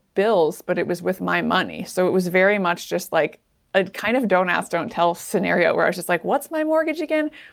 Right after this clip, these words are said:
Well, how much are my utilities? I don't know. I'm busy. I'm working." Um, so I was just handing off the money and he was putting it places. And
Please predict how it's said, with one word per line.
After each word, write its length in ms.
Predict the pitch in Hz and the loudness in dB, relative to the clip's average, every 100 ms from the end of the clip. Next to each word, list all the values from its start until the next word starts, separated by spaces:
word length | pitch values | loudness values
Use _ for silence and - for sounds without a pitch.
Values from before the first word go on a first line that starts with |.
| _ | _
Well, 120 | - | -4
how 220 | 185 196 277 | 0 2 2
much 200 | 339 349 | 0 -2
are 100 | 330 | 0
my 120 | 320 | 0
utilities? 580 | 320 320 320 320 311 - | 0 0 2 2 0 0
I 180 | 190 247 | 2 4
don't 140 | 262 185 | 4 2
know. 260 | 185 220 - | 0 0 0
I'm 200 | 269 254 | -2 2
busy. 420 | 302 262 180 - | 0 0 -2 -2
I'm 180 | 202 226 | -2 0
working." 560 | 214 240 - 135 - - - - - _ _ _ | 0 0 -6 -8 -10 -14 -20 -20 -20 _ _ _
Um, 280 | 180 175 165 | 0 2 0
so 160 | - 190 | 2 4
I 40 | |
was 120 | 185 | 4
just 160 | 190 185 | 0 -4
handing 280 | 196 208 196 | -2 -2 2
off 200 | 190 190 | 0 0
the 40 | |
money 280 | 196 220 214 | -2 0 -2
and 120 | 190 | 0
he 60 | 196 | 0
was 100 | 190 | 0
putting 300 | - 254 214 | 2 2 2
it 120 | 180 | 0
places. 560 | 190 175 180 180 180 175 | 2 2 2 0 0 -2
And 220 | 156 | -4